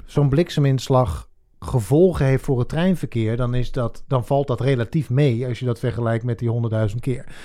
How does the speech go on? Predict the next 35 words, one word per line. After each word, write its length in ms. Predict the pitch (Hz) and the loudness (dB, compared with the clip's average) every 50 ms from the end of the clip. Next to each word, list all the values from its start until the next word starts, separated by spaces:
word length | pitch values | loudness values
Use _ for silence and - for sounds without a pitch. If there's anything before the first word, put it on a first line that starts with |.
| - - - - - | -20 -20 -20 -6 0
Dus 300 | - 139 147 135 - - - - - _ _ - | 2 4 4 2 0 -8 -16 -20 -20 _ _ -2
als 220 | - - 160 151 - | 0 2 2 2 4
je, 340 | - 165 151 147 143 147 - - _ _ _ _ _ - | 4 4 4 4 2 0 -4 -10 _ _ _ _ _ -14
eh, 720 | - - 160 143 143 139 139 135 135 135 135 - - - 156 | -6 -2 0 2 4 4 4 2 2 2 0 -2 -4 -6 -4
dus 300 | 143 143 143 131 - - | 0 0 0 0 -2 -8
je 220 | - 185 151 147 143 | -4 0 2 2 4
ziet 200 | 131 165 202 196 | 4 2 2 2
dat 180 | 170 143 120 | 0 -2 0
we 120 | 127 139 135 | 0 0 2
daar 160 | 127 135 127 | 2 4 4
heel 140 | 127 143 165 | 4 4 4
goed 180 | 160 - 160 139 | 2 2 0 0
tegen 260 | - 131 127 117 113 | 2 2 2 0 0
bestand 360 | 120 113 - - 180 180 160 | -2 -2 0 0 0 0 2
zijn 220 | - 127 113 110 - | 0 -2 -2 -2 -2
eigenlijk. 640 | - 127 120 110 87 69 - - - - - - - - - - - - - - - _ _ _ _ - | -2 -2 0 0 -2 -6 -8 -10 -14 -16 -16 -16 -18 -20 -20 -20 -20 -20 -20 -20 -20 _ _ _ _ -6
Want 140 | - 123 127 | -2 0 2
als 140 | 127 120 - | 2 2 2
je, 300 | 131 120 117 113 107 104 - - - - _ - - - | 2 2 2 0 -2 -4 -8 -16 -20 -20 _ -20 -12 -4
eh, 120 | - 110 107 110 113 | 0 0 2 2 2
laten 160 | 123 127 127 | 2 2 2
we 60 | 127 | 2
zeggen, 260 | 120 135 131 113 123 107 | 2 2 0 0 0 2
dertig 280 | 135 135 139 139 127 | 2 2 2 0 -2
keer 260 | - - 135 127 123 120 | -2 0 0 2 2 2
een, 160 | 123 120 120 | 2 2 2
eh, 320 | 120 117 117 117 117 127 139 | 2 2 2 0 0 0 0
een 120 | 127 123 | 0 0
stremming 420 | - - 143 147 143 139 131 117 | 0 0 2 2 4 4 2 2
hebt 160 | 117 120 107 - | 2 0 0 -2
vanwege 380 | 123 120 120 117 110 - 113 | -2 0 2 2 2 2 0
een 60 | 110 | 0
blikseminslag 640 | 107 131 165 160 - - 165 156 135 - 156 156 151 - | 2 2 0 0 2 2 2 2 2 2 2 2 2 0
en 100 | 127 110 | -2 -2
er 100 | 107 | -4